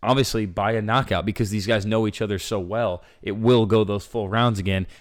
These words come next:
And unless those judges see anything else, it'll just be calling it the same thing. And then the third match, which may be sort of the reason they're doing this, will be make the most money and they'll do all that for. So you never know nowadays, especially after W W E coming out to the world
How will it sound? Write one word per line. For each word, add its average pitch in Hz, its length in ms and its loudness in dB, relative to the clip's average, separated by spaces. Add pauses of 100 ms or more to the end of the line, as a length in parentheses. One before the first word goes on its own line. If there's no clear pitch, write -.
And 101 120 0
unless 117 240 0
those 107 200 2
judges 101 460 0
see 113 240 -4
anything 98 380 -2
else, 110 260 2
it'll 98 160 -2
just 95 200 -10
be 98 100 -12
calling 98 320 -8
it 90 80 -14
the - 60 -20
same 90 280 -10
thing. 90 240 -8 (300)
And 101 120 -4
then 95 120 -4
the 87 60 -8
third 117 300 0
match, 87 360 -4 (180)
which 98 180 -8
may 113 240 -2
be 104 360 -2
sort 113 240 0
of 95 60 -4
the 101 60 -4
reason 104 280 -2
they're 98 100 -2
doing 104 280 -2
this, 90 180 -6
will 95 100 -4
be 87 260 -6 (240)
make 92 140 -8
the - 100 -8
most 101 280 -2
money 95 340 -6
and 90 100 -10
they'll 85 120 -14
do 90 160 -12
all 85 120 -8
that 80 140 -10
for. 78 180 -6
So - 260 -8 (440)
you 135 80 0
never 156 180 8
know 117 160 6
nowadays, 90 520 0
especially 107 420 -4
after 98 220 -4
W 98 260 -2
W 92 300 -4
E 90 100 -4
coming 92 260 -6
out 85 140 -6
to - 80 -12
the 87 80 -6
world 82 340 -8